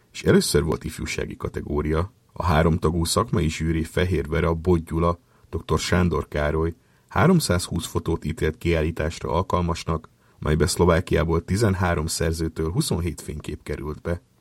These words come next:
A legjobb alkotódíjat az érsekújvári Toldi Zoránnak ítélték oda. A megnyitó Nagy Tivadar Magyar Fotóművészek Világszövetségének alelnöke elmondta:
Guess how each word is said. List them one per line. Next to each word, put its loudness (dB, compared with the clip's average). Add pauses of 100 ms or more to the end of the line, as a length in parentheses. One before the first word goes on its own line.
A -4
legjobb 6
alkotódíjat 2
az -4
érsekújvári -2 (280)
Toldi 4
Zoránnak 2
ítélték -6
oda. -4 (260)
A -6
megnyitó 4
Nagy 2
Tivadar 0 (280)
Magyar 4
Fotóművészek 0
Világszövetségének -2
alelnöke -2
elmondta: -4